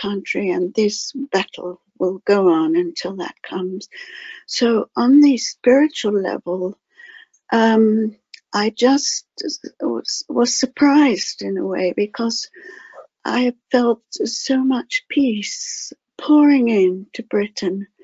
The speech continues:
And I, I just, I just, my reaction was, "This is, uh,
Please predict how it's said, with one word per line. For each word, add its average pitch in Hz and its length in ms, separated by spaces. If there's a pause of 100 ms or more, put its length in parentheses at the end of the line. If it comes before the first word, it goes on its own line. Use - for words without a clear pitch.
(560)
And 226 160
I, 240 200 (200)
I 254 80
just, - 380 (640)
I 247 160
just, 269 340
my 233 200
reaction 226 520
was, 202 300
"This 226 240
is, 220 260
uh, 208 200